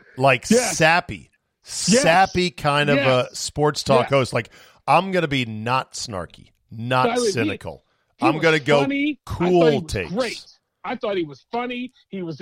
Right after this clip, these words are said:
Speaker 2: I thought he was gonna be a great host. And
Speaker 1: Jewish,
Speaker 2: then he
Speaker 1: Jewish last
Speaker 2: Yes.
Speaker 1: name.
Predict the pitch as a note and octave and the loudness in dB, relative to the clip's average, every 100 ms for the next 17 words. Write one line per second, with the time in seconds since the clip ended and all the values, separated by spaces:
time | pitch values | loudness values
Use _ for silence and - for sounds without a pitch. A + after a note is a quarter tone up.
0 | - B3+ B3+ G#3 F3+ F3 D#3 C3 C3+ G3 | -10 -2 0 2 0 -2 -4 -6 -4 -2
1 | A3 F#3 B2+ G#2+ _ _ - D#3 E3 D#3+ | -2 -4 -8 -12 _ _ 0 2 4 2
2 | - - - D#3 D#3+ - - C3+ C3+ B2+ | -2 -6 0 2 2 -2 -2 2 4 2
3 | - A#2 A2+ G#2 | 0 0 0 -2